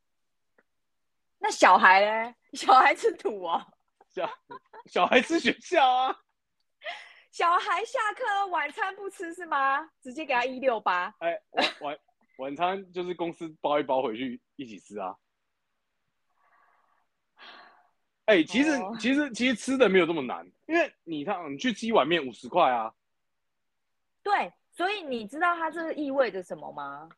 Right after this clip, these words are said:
Speaker 2: 意味着
Speaker 1: 这意味着他就是牺牲小孩的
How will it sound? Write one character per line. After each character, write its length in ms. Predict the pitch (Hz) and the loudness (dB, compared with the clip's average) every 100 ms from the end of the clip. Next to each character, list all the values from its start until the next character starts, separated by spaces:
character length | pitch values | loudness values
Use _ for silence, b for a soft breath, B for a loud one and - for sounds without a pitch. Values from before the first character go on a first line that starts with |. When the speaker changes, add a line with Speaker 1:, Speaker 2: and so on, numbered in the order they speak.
| _ _ _ _ _ _ - | _ _ _ _ _ _ -8
Speaker 2:
意 80 | 277 | -4
味 180 | 135 | -4
着 60 | - | 0
Speaker 1:
这 120 | 370 | 0
意 180 | 302 349 | 4 2
味 260 | 349 349 277 | 6 6 6
着 160 | 240 | 2
他 500 | 233 269 285 294 285 285 b b _ | -2 -10 -10 -8 -10 -14 b b _
就 200 | 330 311 | -6 -6
是 420 | 277 302 277 240 _ - | -6 -8 -8 -8 _ -20
牺 400 | - 262 262 254 | -14 -10 -10 -8
牲 340 | 254 233 247 - _ | -6 -6 -8 -18 _
小 400 | - - 185 151 | -12 -4 -4 -4
孩 320 | 165 147 147 | -8 -10 -10
的 340 | 147 185 156 | -8 -8 -8